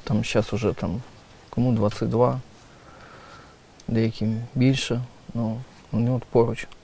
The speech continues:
І це такі молоді люди, ну,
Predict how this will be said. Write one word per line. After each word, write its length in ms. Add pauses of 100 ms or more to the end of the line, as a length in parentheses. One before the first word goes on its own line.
(800)
І 320 (580)
це 140
такі 280
молоді 680 (460)
люди, 340
ну, 300